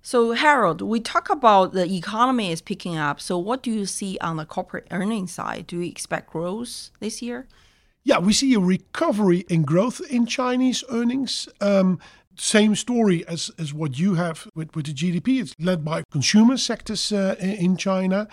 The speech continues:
Speaker 2: The recovery is quite substantial. I mean, last year, earnings were pretty much non-existent. What is important is that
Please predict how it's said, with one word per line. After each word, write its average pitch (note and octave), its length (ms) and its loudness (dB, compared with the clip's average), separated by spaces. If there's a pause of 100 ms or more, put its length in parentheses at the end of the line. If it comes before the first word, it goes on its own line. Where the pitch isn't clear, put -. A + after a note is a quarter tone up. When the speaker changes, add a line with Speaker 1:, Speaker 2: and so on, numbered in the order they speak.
(340)
Speaker 2:
The B3 100 2
recovery C#4+ 380 2
is - 100 -4
quite - 280 -6
substantial. G#3 680 -4 (160)
I F3+ 60 -14
mean, F3+ 160 -2
last G#3+ 320 0
year, F#3 200 0 (220)
earnings G#3 340 2
were E3 200 0 (240)
pretty F#3 160 -2
much - 420 -8
non-existent. F3 800 2 (320)
What G3+ 140 4
is F3+ 100 4
important G3 580 2
is E3 140 -8
that F#3+ 240 -8